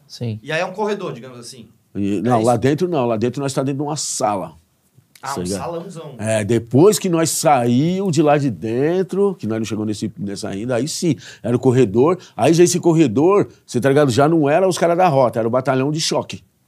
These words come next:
Speaker 3: da
Speaker 1: Ah.
Speaker 3: P M com os cachorros.
Speaker 1: Puta
Speaker 3: Tá ligado? Então
Speaker 1: que
Speaker 3: nós
Speaker 1: pariu.
Speaker 3: começou a sair, o tenente, mano, é o seguinte: ele, o cara veio, gatilhou, cê tá ligado, pai, saiu fora. Aí o tenente falou assim, "Ó, mano, todo mundo aqui, ó, tira a roupa,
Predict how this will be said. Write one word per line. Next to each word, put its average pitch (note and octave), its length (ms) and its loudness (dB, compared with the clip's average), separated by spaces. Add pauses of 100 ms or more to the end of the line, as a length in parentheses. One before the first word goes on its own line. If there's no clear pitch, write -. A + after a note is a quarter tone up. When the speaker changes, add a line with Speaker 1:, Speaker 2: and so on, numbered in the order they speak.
Speaker 3:
da A#2 80 0
Speaker 1:
Ah. A#2+ 40 2
Speaker 3:
P G#2+ 120 0
M B2 200 2
com C#3 80 -6
os C#3+ 80 -4
cachorros. B2 480 0 (640)
Speaker 1:
Puta - 200 -12
Speaker 3:
Tá G2 60 -6
ligado? G#2+ 160 0
Então A#2+ 160 4
Speaker 1:
que - 20 4
Speaker 3:
nós C#3 160 2
Speaker 1:
pariu. G#2 120 -2
Speaker 3:
começou C#3+ 240 4
a C#3 60 6
sair, C#3+ 420 2 (160)
o - 80 -2
tenente, E3 480 6
mano, A#2+ 200 2
é - 20 0
o C3 60 2
seguinte: A#2 360 -2
ele, A#2+ 120 0 (160)
o B2+ 100 -2
cara D3+ 220 4
veio, C3+ 340 4
gatilhou, C#3 540 2
cê - 80 -12
tá C3+ 60 -4
ligado, B2 180 -2 (100)
pai, C3 140 0
saiu D3+ 160 2
fora. A#2 340 2 (320)
Aí A#2+ 100 2
o C#3 40 0
tenente D3 240 2
falou D3+ 100 4
assim, D#3+ 140 -2
"Ó, D#3 60 0
mano, A#2 120 0
todo D3+ 220 0
mundo C#3+ 180 -2
aqui, C3+ 240 0
ó, A2 100 0
tira D#3 280 2
a - 20 0
roupa, C#3+ 420 -2